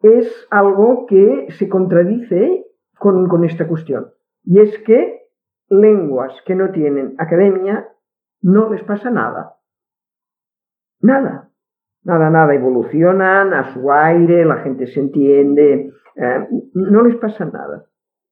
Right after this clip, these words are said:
Entonces, bueno, la, la Real Academia,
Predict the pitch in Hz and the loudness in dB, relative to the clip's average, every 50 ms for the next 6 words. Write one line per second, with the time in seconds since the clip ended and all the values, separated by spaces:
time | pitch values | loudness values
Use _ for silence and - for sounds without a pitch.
0 | _ _ _ _ _ _ _ _ _ _ _ _ _ _ _ _ - - 160 165 | _ _ _ _ _ _ _ _ _ _ _ _ _ _ _ _ -10 -4 -2 0
1 | 156 160 190 214 208 202 220 214 175 175 233 - - - 220 196 180 175 151 143 | 2 2 2 2 2 2 2 2 0 0 -4 -6 -10 -12 -8 -6 -6 -4 -4 -4
2 | 151 151 160 143 113 135 151 156 156 165 165 175 175 175 175 196 196 202 208 226 | -2 -2 0 0 2 2 0 0 2 2 2 2 2 0 0 0 2 2 2 2
3 | 214 208 208 214 269 381 - - | 2 0 0 0 -2 -6 -8 -14